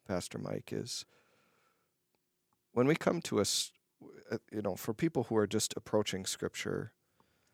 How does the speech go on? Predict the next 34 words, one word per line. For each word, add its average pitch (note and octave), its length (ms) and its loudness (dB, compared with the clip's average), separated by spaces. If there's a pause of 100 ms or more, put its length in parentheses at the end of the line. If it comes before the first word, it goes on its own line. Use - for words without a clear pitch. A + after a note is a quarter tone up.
(140)
and F2+ 220 -4 (240)
maybe A2+ 240 2
new G#2+ 240 2
to G#2+ 80 0
Scripture, G2+ 600 0
coming G2+ 280 -4
back F2 340 0
to A2+ 100 -6
Scripture, F#2+ 720 -2 (1000)
when A#2+ 160 4
we, C#3 160 4
when A2+ 260 -2
we A2 80 2
find D#3 320 2
a, G#2+ 220 4 (180)
a G2 100 0
story G#2+ 540 4
that's, - 480 -2 (100)
that's F#2+ 140 -2
hard G#2+ 340 4
for A#2 300 0
us A2+ 380 0
to - 100 -4
wrestle - 400 0
with, - 260 -6
like, - 220 -4 (220)
like - 160 -6
this - 200 0
one, E3+ 280 -4 (260)
where A2+ 220 2
the G2+ 80 0
comfort B2 520 0
isn't A2+ 360 0
immediate, A#2+ 560 0